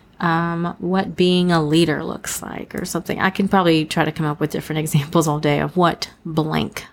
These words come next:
looks like. And we have our own definitions of what that is. And, uh, so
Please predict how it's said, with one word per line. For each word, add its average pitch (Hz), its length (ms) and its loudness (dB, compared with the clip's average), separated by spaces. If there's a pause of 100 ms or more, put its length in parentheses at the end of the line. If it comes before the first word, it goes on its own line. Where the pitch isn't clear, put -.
(120)
looks - 280 -4
like. - 340 -8 (360)
And 202 120 4
we 190 100 2
have 202 160 4
our 277 80 4
own 233 120 4
definitions 160 720 0
of 190 200 -2
what 196 240 -4
that 226 200 2
is. 185 280 -2 (720)
And, 185 460 2
uh, 175 340 -2
so 175 600 -4